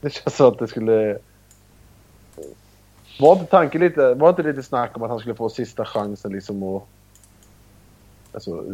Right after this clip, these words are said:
ja-, jaga Stanley Cup? Och det känns ju inte heller riktigt som att Philadelphia anno tvåtusen tolv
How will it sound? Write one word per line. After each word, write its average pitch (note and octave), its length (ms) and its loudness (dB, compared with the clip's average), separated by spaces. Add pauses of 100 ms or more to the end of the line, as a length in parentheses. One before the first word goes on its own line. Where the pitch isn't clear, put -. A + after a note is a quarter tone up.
(500)
ja-, G#2 160 0
jaga F#2+ 300 2
Stanley G2 280 -4
Cup? B2+ 160 4 (440)
Och - 140 -20
det - 60 -2
känns A#2 200 2
ju C3 40 2
inte A#2 140 4
heller A2+ 220 4
riktigt A#2+ 200 2
som G2+ 100 -4
att F2+ 160 -6 (400)
Philadelphia G2 600 -2
anno F2+ 340 -4
tvåtusen F#2 320 -10
tolv F#2 200 -2